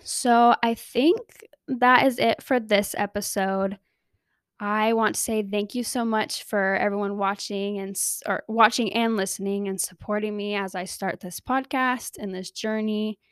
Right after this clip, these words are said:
Um, I'm going to do a part two, so please listen to it. It's gonna be up when this is up, so you can just dive right into it.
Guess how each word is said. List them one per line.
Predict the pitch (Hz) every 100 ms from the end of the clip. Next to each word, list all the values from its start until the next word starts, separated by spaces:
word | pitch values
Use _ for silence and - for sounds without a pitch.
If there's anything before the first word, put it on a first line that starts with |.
| _ _ _ _ -
Um, | 196 185 190
I'm | 190 202
going | 202 214
to | 220
do | - 220
a |
part | - 233 -
two, | 262 254
so | 240
please | - 247 247
listen | 226 226 220
to | 208 - 196
it. | 196 226 -
It's | 226 -
gonna | 214 202
be | 190 202
up | 226 -
when | 262
this | 226 220
is | 214
up, | 214 214 _ -
so | -
you | 185
can | 196
just | 190 - -
dive | 208 190 214
right | 226 220
into | 208 - 202
it. | 202 -